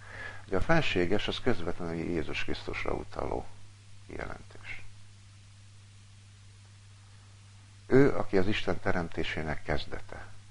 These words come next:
a fejedelmek fejedelme. És sokat szól a felséges ellen, itt a kad prepozíció szerepel, ami ugyanaz, amivel találkozunk Jelenések könyvébe is, János apostolnál,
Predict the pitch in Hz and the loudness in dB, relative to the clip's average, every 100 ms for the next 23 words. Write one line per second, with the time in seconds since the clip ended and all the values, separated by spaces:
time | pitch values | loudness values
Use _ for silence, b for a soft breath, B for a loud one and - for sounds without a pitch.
0 | - B B B - 107 107 92 92 85 | -20 B B B 0 4 6 6 2 2
1 | 85 - 76 60 - 113 57 53 - - | -2 -2 -2 -2 -4 -6 -6 -8 -12 -14
2 | - - - - - - - - - - | -18 -20 -20 -20 -20 -20 -20 -20 -20 -20
3 | - - B B B B B B - 190 | -20 -20 B B B B B B 4 8
4 | - 143 - 98 - 120 - 92 90 - | 10 10 10 8 10 8 8 6 6 6
5 | 117 120 95 92 95 - 147 101 - - | 6 6 6 6 6 10 10 10 8 4
6 | 92 - 90 90 - - 82 - 107 95 | 2 4 4 4 2 2 2 4 6 6
7 | - 95 95 98 92 175 156 85 82 85 | 6 8 8 6 4 6 6 6 6 4
8 | - - B B B B 87 82 - 131 | 2 -2 B B B B -2 2 6 6
9 | 92 80 - 87 90 85 - - - - | 6 4 4 4 4 0 -2 -6 -6 -10
10 | B B B B - 107 98 82 71 - | B B B B 2 4 6 2 0 0
11 | 73 - 82 78 71 69 65 87 113 - | -2 0 0 0 0 0 0 0 0 0
12 | - - - - 76 78 71 - - - | 0 -2 -6 -6 -4 -4 -2 -2 -2 -2
13 | - - 76 76 73 73 | -2 -2 -4 -2 -2 -2